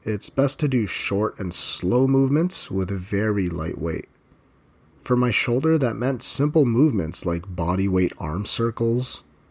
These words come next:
slowly of course, not just windmilling your arm as fast as possible,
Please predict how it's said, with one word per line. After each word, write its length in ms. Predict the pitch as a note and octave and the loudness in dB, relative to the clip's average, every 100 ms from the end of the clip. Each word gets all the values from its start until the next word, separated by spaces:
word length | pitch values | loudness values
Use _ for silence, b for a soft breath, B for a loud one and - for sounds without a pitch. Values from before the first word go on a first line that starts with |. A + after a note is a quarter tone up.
| - | -6
slowly 600 | - - G#2+ A#2 A2+ G2 | -2 2 4 4 4 2
of 160 | E2 - | -2 -4
course, 500 | - G2 G2 - - | -2 0 0 -2 -2
not 220 | E2+ F2+ | -4 -2
just 320 | F#2 E2 - | -2 -2 -4
windmilling 760 | F2+ E2 G#2 G2+ G#2 F#2+ F#2+ | -4 2 4 6 4 2 0
your 120 | F2 - | -2 -2
arm 220 | F#2 F2+ | -2 -2
as 120 | - | -2
fast 260 | - E2+ F2 | -4 -4 -6
as 80 | |
possible, 640 | F2 F2+ A2 - D2+ E2 | -6 0 0 0 -2 -4